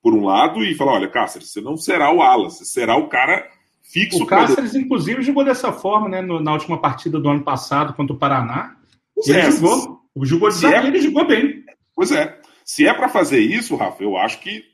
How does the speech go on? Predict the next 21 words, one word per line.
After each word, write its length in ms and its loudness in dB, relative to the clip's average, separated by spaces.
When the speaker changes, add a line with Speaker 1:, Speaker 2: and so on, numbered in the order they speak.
Speaker 1:
aí 300 -2
tudo 180 -4
bem. 340 0
Você 280 -4
usa 380 -2
um 200 -6
zagueiro 320 -2
mais, 360 -6
um, 160 -16
um 100 -6
lateral 460 0
improvisado 480 -4
ali 160 -8
pra 160 -10
ser 140 -10
um 60 -8
zagueiro 320 -4
de 80 -16
saída 360 -4
mais 180 -4
rápida. 720 2